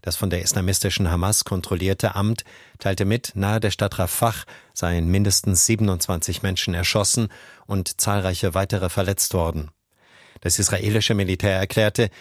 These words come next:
Verdächtige hätten sich abseits der vorgesehenen Wege zu dem Hilfszentrum Soldaten genähert. Dabei sei auf einzelne Menschen geschossen worden,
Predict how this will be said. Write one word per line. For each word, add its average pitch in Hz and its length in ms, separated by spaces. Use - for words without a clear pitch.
Verdächtige 113 560
hätten 104 300
sich 98 260
abseits - 480
der 98 120
vorgesehenen 92 840
Wege 101 400
zu - 160
dem 92 180
Hilfszentrum 92 800
Soldaten 95 600
genähert. 87 560
Dabei 87 400
sei 85 320
auf - 380
einzelne 95 480
Menschen 85 500
geschossen 101 500
worden, 95 360